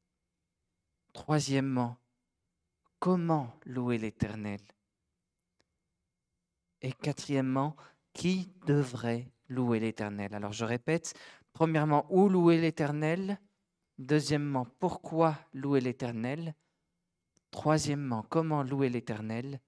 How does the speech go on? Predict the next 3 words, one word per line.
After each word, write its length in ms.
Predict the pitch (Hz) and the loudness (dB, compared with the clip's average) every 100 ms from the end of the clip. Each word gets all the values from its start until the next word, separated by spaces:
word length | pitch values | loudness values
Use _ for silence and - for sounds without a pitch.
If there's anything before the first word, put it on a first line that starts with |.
| _ _ _ _ _ - | _ _ _ _ _ -14
Et 80 | 123 | -12
quatrièmement, 960 | - - 160 - 147 127 120 117 127 - _ _ _ | -6 0 0 0 -2 -2 0 -2 -6 -12 _ _ _
qui 260 | - 170 151 | -8 -6 -6